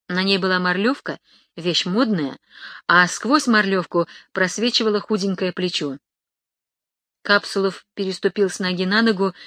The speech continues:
понятия не имел, что делать дальше, какие говорить слова — а просто взять да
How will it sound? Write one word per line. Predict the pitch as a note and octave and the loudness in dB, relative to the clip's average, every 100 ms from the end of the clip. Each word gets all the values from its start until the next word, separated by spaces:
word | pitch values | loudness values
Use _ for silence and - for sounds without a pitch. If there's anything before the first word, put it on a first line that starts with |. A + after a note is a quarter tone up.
| - _ _ _ _ _ _ | -20 _ _ _ _ _ _
понятия | - B3 B3 - D#3 | 2 4 4 0 -4
не | D#3 D#3 | -4 -4
имел, | D#3+ D3+ | -6 -8
что | - E3 | -6 -4
делать | E3+ D#3+ E3 | -2 -4 0
дальше, | B3 B3 - - - _ _ _ | 0 2 0 -2 -10 _ _ _
какие | - E3+ F#3+ | -10 -4 -2
говорить | D#3+ E3 E3 D#3 | -2 -2 -4 -6
слова — | E3+ E3 A#3+ C#4+ - _ _ _ _ _ _ _ _ _ - | -4 0 2 0 -4 _ _ _ _ _ _ _ _ _ -8
а | F3+ | -2
просто | D4+ D#4 B3+ | 0 2 2
взять | G3+ C#4+ B3+ F#3+ | 2 2 2 0
да | F#3 D#3+ | 0 0